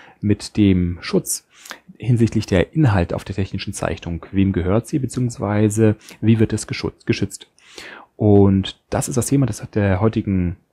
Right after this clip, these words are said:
Folge, des heutigen Videos auf diesem Kanal von Best Advanced Management. Mein Name ist Steffen Beutler. Ja, und willkommen zu dem heutigen Video.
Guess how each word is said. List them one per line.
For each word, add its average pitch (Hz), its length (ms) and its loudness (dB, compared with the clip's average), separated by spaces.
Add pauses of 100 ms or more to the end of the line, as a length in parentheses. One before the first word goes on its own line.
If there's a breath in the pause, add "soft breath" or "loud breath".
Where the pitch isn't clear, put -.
(140)
Folge, 135 420 6
des 95 300 -2
heutigen 92 260 2
Videos 135 560 0 (180)
auf - 140 -8
diesem 113 180 -4
Kanal 92 300 0
von 90 360 -4
Best 87 220 -2
Advanced 92 300 -2
Management. 123 540 0
Mein 107 180 2
Name 120 160 2
ist 107 80 0
Steffen 104 200 -6
Beutler. 107 360 0 (400 loud breath)
Ja, - 260 0
und 104 220 -2
willkommen 92 280 -4
zu - 80 -4
dem 98 140 -4
heutigen 117 440 -4 (100)
Video. 92 460 2